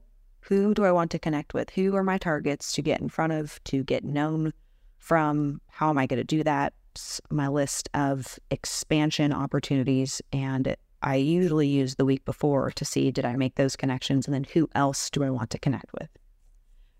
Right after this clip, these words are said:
Okay, section number three, habits. So I'm trying to make my life better, and I do believe that habits, the things you do every single day, really do dictate the outcome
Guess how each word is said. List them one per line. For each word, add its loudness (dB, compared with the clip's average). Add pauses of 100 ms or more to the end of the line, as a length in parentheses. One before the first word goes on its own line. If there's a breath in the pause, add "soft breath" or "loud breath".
Okay, 2
section 0
number 2
three, -4 (1300)
habits. 0 (840)
So -2 (1080)
I'm 4
trying 4
to 6
make 2
my 0
life 0
better, -2
and 0
I 2
do 2
believe 0
that 0 (1400)
habits, 0
the -2
things 2
you 0
do 2
every 0
single 2
day, 2
really 2
do 2
dictate -2
the -2
outcome -2